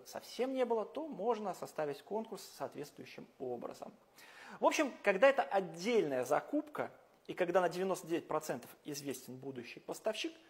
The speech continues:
то как вы думаете, что произойдёт с ценой данной услуги?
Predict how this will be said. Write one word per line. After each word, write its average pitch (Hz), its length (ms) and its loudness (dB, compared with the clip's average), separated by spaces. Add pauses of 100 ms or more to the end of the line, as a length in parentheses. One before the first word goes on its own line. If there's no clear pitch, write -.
(280)
то - 100 -2
как 320 160 -4
вы 302 80 -2
думаете, 170 500 -4 (160)
что - 380 2
произойдёт 135 680 -2 (120)
с - 60 -14
ценой 143 580 -4
данной 127 520 -4
услуги? 127 560 -8